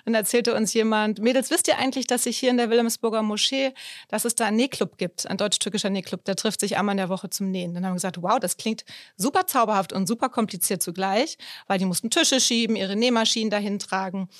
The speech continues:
Dann haben wir gesagt, „Macht doch euren Treff bei uns, wir haben das Profi-Equipment.“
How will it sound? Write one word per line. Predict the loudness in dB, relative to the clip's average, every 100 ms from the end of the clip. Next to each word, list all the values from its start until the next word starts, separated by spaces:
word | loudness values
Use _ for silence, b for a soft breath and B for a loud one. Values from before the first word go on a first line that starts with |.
| B B
Dann | -2
haben |
wir | 0
gesagt, | 0 -2 -4 _ _
„Macht | 0 0
doch | -2 0
euren | 2 0
Treff | -2 -4 -2
bei | -2
uns, | 0 -2
wir | 0
haben | 0 0
das | -2
Profi-Equipment.“ | -2 -4 -2 -6 -6 -10 -4 -4 -4